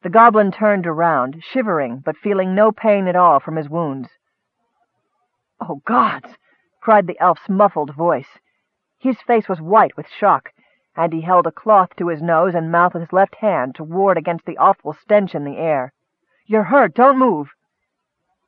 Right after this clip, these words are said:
The goblin dully dropped his gaze to the elf's right hand, which held a gleaming, jewel-encrusted longsword, point down, at his side. The elf sheathed his sword in a scabbard that the goblin did not recognize.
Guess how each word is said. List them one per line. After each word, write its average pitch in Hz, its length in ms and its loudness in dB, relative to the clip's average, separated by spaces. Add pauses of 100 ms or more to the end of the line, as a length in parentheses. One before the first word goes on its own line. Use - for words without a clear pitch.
(1000)
The 170 80 -4
goblin 190 540 2
dully 185 320 2
dropped 170 460 0
his 156 240 -10
gaze 156 400 -4
to 180 80 -10
the 165 160 -6
elf's 180 320 -2
right 196 240 0
hand, 127 480 -8 (420)
which - 200 -12
held 143 280 0
a 139 60 -4
gleaming, 180 840 -6
jewel-encrusted 185 920 -4
longsword, 151 760 -2 (320)
point 170 280 -4
down, 127 400 -4
at 131 100 -8
his 127 160 -10
side. 113 400 -4 (1300)
The 156 180 0
elf 160 200 4
sheathed 233 420 -6
his 160 200 -10
sword 160 280 0
in 165 100 -4
a 170 60 -6
scabbard 165 500 -2
that 113 80 -18
the 139 80 -10
goblin 165 420 2
did 135 140 -6
not 151 200 -2
recognize. 135 580 -6